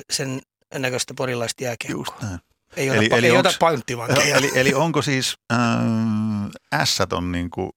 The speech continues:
Speaker 2: tai Anaheim on N H L:n Ässät?
Speaker 1: Vanha Ässät.
Speaker 2: <laughs> Vanha Ässät. Okei, okei, okei. Se oli hyvä korjaus, se oli hyvä korjaus. Ö, kaksi pelaajaa, jotka voi käsitellä niinku yhdessä nipussa, nimi-,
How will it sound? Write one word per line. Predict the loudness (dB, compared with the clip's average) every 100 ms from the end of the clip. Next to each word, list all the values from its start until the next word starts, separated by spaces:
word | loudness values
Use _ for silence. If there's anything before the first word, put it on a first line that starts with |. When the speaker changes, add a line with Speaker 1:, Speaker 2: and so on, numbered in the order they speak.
| _ _ _
Speaker 2:
tai | 0 0
Anaheim | 2 2 2 2 2
on | 0 -2 -4 -4 0
N | 0
H |
L:n | 0 0 0
Ässät? | -2 -2 -4 -8 -10 0
Speaker 1:
Vanha | 4 4 4 4
Ässät. | 4 4 4 2 2 2
Speaker 2:
<laughs> | 4
Vanha | 4 4 2
Ässät. | 2 2 2 0 -6 -4 0
Okei, | 4 4
okei, | 4 2
okei. | 2 -2 -4 -8 -10 -12 -2
Se | 2
oli | 4
hyvä | 4
korjaus, | 2 -2 0
se | 2
oli | 2
hyvä | 2
korjaus. | 0 -4 -4 -8 -8 0
Ö, | 2 2 0
kaksi | 0 0 0 0
pelaajaa, | 2 4 4 6 6 2 -2 -4
jotka | -4 0 2
voi | 2
käsitellä | 2 2 2 4
niinku | 4 2
yhdessä | 2 2
nipussa, | 0 0 -2 0
nimi-, | 0